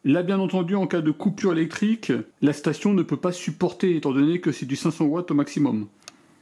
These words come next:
Là, je vais repasser à quatre cents watts.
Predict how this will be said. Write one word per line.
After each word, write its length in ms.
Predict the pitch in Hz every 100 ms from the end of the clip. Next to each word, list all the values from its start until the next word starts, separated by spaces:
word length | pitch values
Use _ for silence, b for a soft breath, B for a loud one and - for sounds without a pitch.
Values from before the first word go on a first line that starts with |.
| B B B -
Là, 180 | 139 160
je 80 |
vais 60 | 147
repasser 420 | 151 170 160 -
à 60 | 139
quatre 360 | - - 196
cents 140 | - 175
watts. 460 | 143 143 - -